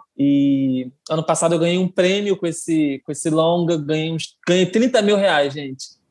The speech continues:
pra desenvolver o, o roteiro. E o roteiro já tava pronto, e agora o roteiro tá crescendo. Tô trabalhando com uma,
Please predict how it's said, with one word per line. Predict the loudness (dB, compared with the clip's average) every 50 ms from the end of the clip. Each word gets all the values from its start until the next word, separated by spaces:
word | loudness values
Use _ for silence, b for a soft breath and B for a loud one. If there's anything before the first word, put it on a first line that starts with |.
| _ _
pra | -2 0 0
desenvolver | 0 2 2 2 2 2 2 2 0 0 0 0 2 2 2 0 0
o, | 0 2 2 2 2 2 2 0 -2 -4 -4 -4
o | -4
roteiro. | -2 -2 -2 -2 0 0 2 4 4 4 2 2 0 -2 -6 _ b b b b b b b b -4
E | -2 0
o | 2 2
roteiro | 2 2 2 0 2
já | 2 0 2
tava | 2 0 0 0 -2
pronto, | -2 0 0 0 0 0 0
e | -2
agora | -2 0 0 -2 -2
o |
roteiro | -4 -6 -8 -10 -10 -10
tá | -10 -6
crescendo. | -4 -4 -4 -4 -2 0 2 2 4 2 2 0 0 -2
Tô | -4 -6
trabalhando | -6 -2 -2 0 0 2 0 0 0 -2 -2
com | -2 -2 -2
uma, | 0 -2 -2